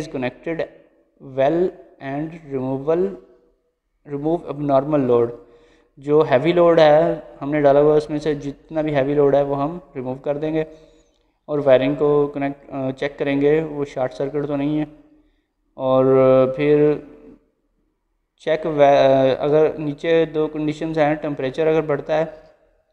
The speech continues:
और फॉल्ट कोड ज़ीरो टू आती है, वो भी इसी में आती है कि internal temperature of inverter is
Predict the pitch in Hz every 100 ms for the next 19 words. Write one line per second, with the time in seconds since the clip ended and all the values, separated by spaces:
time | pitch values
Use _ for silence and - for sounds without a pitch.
0 | _ _ _ _ _ - 139 139 143 143
1 | 143 143 139 139 - - _ _ _ _
2 | _ _ _ _ _ _ _ _ _ -
3 | 139 143 160 - 147 151 156 160 143 143
4 | 151 151 151 127 - 135 139 143 156 165
5 | - _ _ _ _ _ _ _ _ _
6 | _ _ 147 - 180 170 147 139 151 151
7 | 156 156 - 151 143 160 165 160 147 143
8 | 151 151 151 147 147 139 139 165 160 151
9 | 151 175